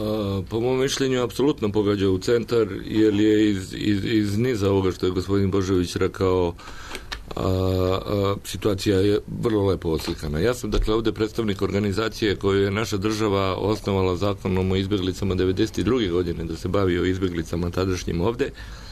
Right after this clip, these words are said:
Kasnije zakonom o izmenama zakona o izbeglicama i konačno, e, zakonom o upravljanju migracijama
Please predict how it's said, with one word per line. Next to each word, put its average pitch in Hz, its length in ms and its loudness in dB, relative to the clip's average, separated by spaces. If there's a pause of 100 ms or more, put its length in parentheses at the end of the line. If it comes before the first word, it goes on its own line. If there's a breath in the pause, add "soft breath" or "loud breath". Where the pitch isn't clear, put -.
(380 loud breath)
Kasnije 107 680 0
zakonom 104 480 0
o 104 40 4
izmenama 95 400 0
zakona 87 400 0
o 87 40 2
izbeglicama 104 1000 0 (160)
i 104 280 2
konačno, 92 880 0 (460)
e, 85 40 2
zakonom 90 420 0
o 90 40 2
upravljanju 87 460 0
migracijama 82 920 -2